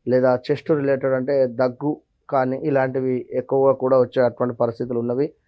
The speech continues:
గ్యాస్, ఆ, గ్యాస్ రిలేటెడ్,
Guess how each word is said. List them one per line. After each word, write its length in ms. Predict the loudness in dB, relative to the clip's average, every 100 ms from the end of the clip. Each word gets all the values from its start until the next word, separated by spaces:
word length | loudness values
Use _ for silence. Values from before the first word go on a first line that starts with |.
| _ _ _ -18
గ్యాస్, 720 | -2 2 4 4 0 -18 -20 -20 -6
ఆ, 220 | -2 -2
గ్యాస్ 580 | -4 0 4 4 2 -2
రిలేటెడ్, 500 | -4 -2 0 0 -2